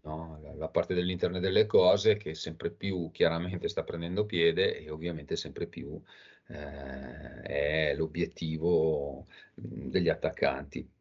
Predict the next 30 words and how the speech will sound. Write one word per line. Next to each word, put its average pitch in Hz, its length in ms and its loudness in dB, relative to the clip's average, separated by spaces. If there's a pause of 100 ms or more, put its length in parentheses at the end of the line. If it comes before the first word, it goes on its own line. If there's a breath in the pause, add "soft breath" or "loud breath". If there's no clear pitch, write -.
E - 140 6
poi, 123 180 8
come 98 200 -4
citavo 98 400 2
prima, 95 500 -4 (840)
anche 104 200 -4
se 98 140 -6
magari 90 580 0 (400 loud breath)
chi 90 60 -4
lavora 92 260 2
nel 92 160 -2
mondo 95 240 -2
I 92 60 -2
T 95 180 -2
non 85 140 2
lo 101 100 6
vede, 85 360 6
però 85 200 -2
in 82 80 -2
realtà 78 480 2
ci - 160 -4
sono, 82 500 0 (200 soft breath)
sono 87 280 4
gli 87 80 4
attacchi 73 1400 0
state 71 320 2
sponsored, 71 760 -2
quindi 80 320 -2
gli 87 80 4
attacchi, 85 1200 0